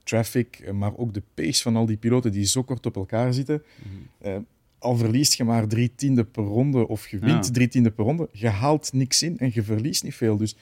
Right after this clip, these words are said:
Speaker 1: het is continu knokken.
Speaker 2: Ja.
Speaker 1: Maar ook traffic, ja, dat is gewoon voor mij knettergek. Dan, dan zit je met drie naast elkaar en dan, eh, oh, daar een trage auto, eh, gravel, want iemand is eraf gegaan.
Speaker 3: Ja.
Speaker 1: En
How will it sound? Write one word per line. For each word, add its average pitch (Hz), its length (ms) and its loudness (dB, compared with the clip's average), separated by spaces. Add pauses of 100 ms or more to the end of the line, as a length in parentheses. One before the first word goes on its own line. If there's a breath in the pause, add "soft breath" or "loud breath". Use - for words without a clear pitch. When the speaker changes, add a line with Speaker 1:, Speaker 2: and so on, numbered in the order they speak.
(120)
Speaker 1:
het - 140 -10
is - 320 -4
continu 143 680 -2
knokken. 156 460 -2 (240 soft breath)
Speaker 2:
Ja. 110 180 -4 (220)
Speaker 1:
Maar 107 140 -2
ook 120 160 2
traffic, 104 420 -2
ja, 101 140 -2
dat 101 180 -2
is 107 160 -4
gewoon 107 260 -2
voor 98 120 -8
mij 101 360 -6 (180)
knettergek. 107 560 -4 (180)
Dan, 104 200 -4
dan 107 260 0
zit 101 200 -6
je - 80 -8
met 98 140 -4
drie 110 160 -2
naast 107 300 0
elkaar 117 500 0 (260 loud breath)
en 107 140 -2
dan, 113 220 4
eh, 113 80 2
oh, 143 220 -2
daar 117 180 2
een 117 80 0
trage 110 340 0
auto, 135 520 0
eh, 113 140 -6
gravel, 127 440 4
want 104 160 0
iemand 113 280 0
is 110 120 -2
eraf 135 200 -2
gegaan. 127 380 2
Speaker 3:
Ja. 107 200 0
Speaker 1:
En 95 80 -8